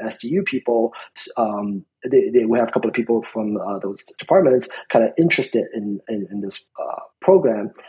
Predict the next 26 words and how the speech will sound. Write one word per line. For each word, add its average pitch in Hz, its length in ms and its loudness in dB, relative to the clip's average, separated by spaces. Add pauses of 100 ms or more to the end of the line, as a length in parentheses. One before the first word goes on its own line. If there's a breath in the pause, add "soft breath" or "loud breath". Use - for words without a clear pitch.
(160 loud breath)
And 127 220 0
then 117 400 2
we 123 320 0
kind 127 240 0
of 117 220 -4
had 117 280 -2
to 113 120 -6
tailor 123 600 0 (260 loud breath)
what 113 400 0 (720)
our 123 160 2
program 120 340 2
a - 20 2
little 120 160 4
bit 113 180 -2
to 117 180 -2
what 110 240 -4
they're 120 180 4
gonna 107 220 -4
need, 95 340 -8
what 104 140 -6
type 113 120 0
of 107 80 -6
patient 117 300 -2
they're 110 140 0
gonna 104 180 -4
see. - 360 -12